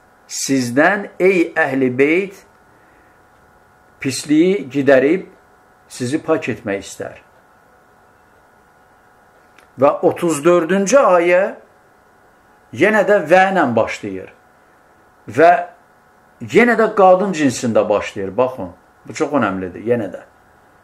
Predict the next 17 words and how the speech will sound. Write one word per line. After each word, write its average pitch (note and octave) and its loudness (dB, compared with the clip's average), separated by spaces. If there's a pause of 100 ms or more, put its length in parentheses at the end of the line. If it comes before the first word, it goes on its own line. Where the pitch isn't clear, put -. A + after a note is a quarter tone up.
(1400)
"Vəskurna G3+ 0 (460)
mə D#3+ 0 (160)
yutlə E3 2
fi E3 0
buyutikunna." C#3 0 (1500)
Yəni, F#3 0 (400)
təzədən C#3 0 (1040)
xüsusiləşdikdən D3 -2
sonra, C3 0 (160)
daha B2+ 4
doğrusu B2+ -8
ümumilə-, C#3 0 (380)
daha B2+ -2
doğrusu A#2+ -8
ümumiləşdikdən C#3 0
sonra, G#2+ -2
yəni A2 0